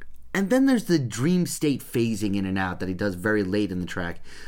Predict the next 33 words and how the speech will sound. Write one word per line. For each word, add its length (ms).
where 220
it, 180
it 200
sort 240
of 280
drops 380
down. 300
It's, 280
it's 160
another 300
one 140
of 40
those 160
muting 340
moments, 320
but 220
it 140
drops 400
down, 180
comes 220
back 200
up, 200
drops 240
down, 200
comes 220
back 240
up. 260
The 100
only 140
way 260
I 40
can 180
really 340